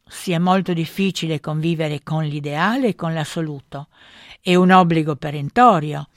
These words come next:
a spogliare la propria vita dall'inutile, dal fatuo e dal vezzoso,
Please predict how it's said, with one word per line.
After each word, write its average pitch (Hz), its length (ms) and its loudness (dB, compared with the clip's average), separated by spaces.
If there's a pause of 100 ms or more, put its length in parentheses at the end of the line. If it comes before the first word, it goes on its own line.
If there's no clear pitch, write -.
(280)
a 170 120 0
spogliare 180 720 0
la 156 120 -4
propria 160 340 -6
vita 170 340 -6
dall'inutile, 151 840 -6
dal 143 220 -10
fatuo 214 400 -2
e - 20 -2
dal 180 160 -6
vezzoso, 147 720 -10